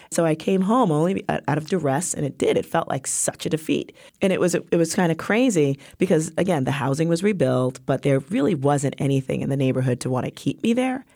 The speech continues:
at all. You know, I felt like, you know, culturally that, you know, we, there was just nothing we had in common. You know, like, I was interested in the arts, and I was interested in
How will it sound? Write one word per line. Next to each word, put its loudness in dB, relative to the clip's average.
at 2
all. -2
You 4
know, 2
I 2
felt 0
like, -2
you -2
know, 4
culturally 0
that, -2
you -4
know, 0
we, -2
there -2
was -2
just -6
nothing 0
we 2
had -2
in -2
common. -2
You -4
know, -2
like, -4
I -2
was 0
interested -2
in 2
the -2
arts, -2
and -8
I -4
was -4
interested 0
in 2